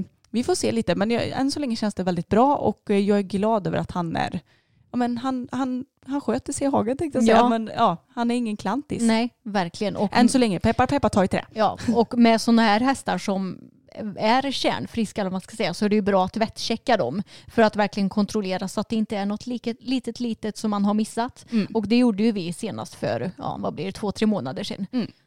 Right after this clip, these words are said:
Speaker 2: Och det var ju helt utan anmärkning, så då vet ju du om att du har gjort ett korrekt arbete med honom och kan fortsätta med det. Och kanske också trappa upp träningen lite grann.
Speaker 1: Mm, precis. Och jag kan ju säga, vi ska prata om, eh, Fokus resa i ett annat avsnitt.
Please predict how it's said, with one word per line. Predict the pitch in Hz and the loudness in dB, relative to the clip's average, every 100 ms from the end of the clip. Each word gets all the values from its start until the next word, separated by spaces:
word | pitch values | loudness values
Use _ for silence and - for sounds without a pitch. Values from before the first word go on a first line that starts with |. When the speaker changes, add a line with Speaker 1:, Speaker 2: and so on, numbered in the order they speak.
| _ | _
Speaker 2:
Och | 214 - | -8 -2
det | 214 | 0
var | 202 | 0
ju | 247 | -2
helt | 294 285 - | -2 -6 -6
utan | - 277 - 233 240 | -8 -6 -4 -2 2
anmärkning, | 262 208 196 - 226 285 | 4 4 0 -2 0 0
så | - 240 | -4 -4
då | 220 | -2
vet | 233 - | -2 -2
ju | |
du | 220 | 0
om | 214 214 214 | 0 2 0
att | - | -2
du | 214 | -2
har | 226 247 | 0 2
gjort | 226 202 233 | 0 -2 -4
ett | 226 - - _ | -4 -6 -20 _
korrekt | - 226 214 - | 0 0 0 -4
arbete | 220 202 190 208 | -2 0 -2 0
med | 226 | 2
honom | 196 202 196 196 | 2 2 -2 -4
och | 190 - - | -8 -10 -6
kan | 208 180 | -4 -2
fortsätta | 220 - 185 - 220 240 - | -4 -4 -8 -4 -4 -4 -4
med | 269 294 | 0 0
det. | 208 127 - - - | 0 -8 -12 -20 -20
Och | _ 254 | _ -6
kanske | 285 240 202 | -2 0 -2
också | - 226 | -4 -4
trappa | 277 269 | -4 0
upp | 220 - | 0 0
träningen | 220 123 123 139 | -4 -4 -6 -10
lite | - 220 | -10 -8
grann. | 120 82 170 - | -8 -8 -10 -4
Speaker 1:
Mm, | 220 202 | 0 0
precis. | - 185 180 - - - | 0 -2 -2 -6 -14 -20
Och | - 208 - - - _ _ | 0 2 2 -8 -18 _ _
jag | 214 208 | 0 2
kan | 226 | 4
ju | 214 | 4
säga, | 196 - | 2 0
vi | 202 220 | 0 -2
ska | - 226 | 0 -2
prata | - 254 170 - 247 | 2 4 4 2 0
om, | 233 226 220 | 0 2 0
eh, | 214 | 0
Fokus | - 170 - - | 0 -2 -4 -6
resa | 196 185 165 202 | -2 -2 -2 -2
i | |
ett | 196 - | -2 -2
annat | 190 208 240 | -2 -2 -2
avsnitt. | 202 208 - - | -2 -4 -8 -10